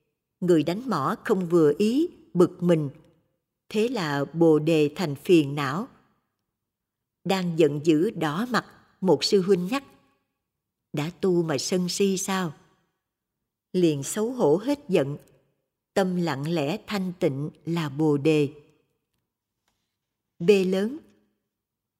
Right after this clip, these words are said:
Pháp hoa, phẩm tựa. Toàn phẩm Phật không nói một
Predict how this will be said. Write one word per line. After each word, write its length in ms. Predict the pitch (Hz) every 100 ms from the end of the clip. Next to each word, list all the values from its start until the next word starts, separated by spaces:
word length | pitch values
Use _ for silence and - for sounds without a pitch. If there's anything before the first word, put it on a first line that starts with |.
| _ _ -
Pháp 200 | 254 277 -
hoa, 420 | 214 202 196 180 _ _ _ -
phẩm 300 | 180 139 202 -
tựa. 300 | 180 143 143 - _ _ _ _ _ _ _ _ _ _ _ _ _ -
Toàn 220 | 180 147 -
phẩm 360 | 160 143 214 269 _
Phật 240 | - 156 -
không 200 | 208 185
nói 260 | 190 233
một 180 | 269 170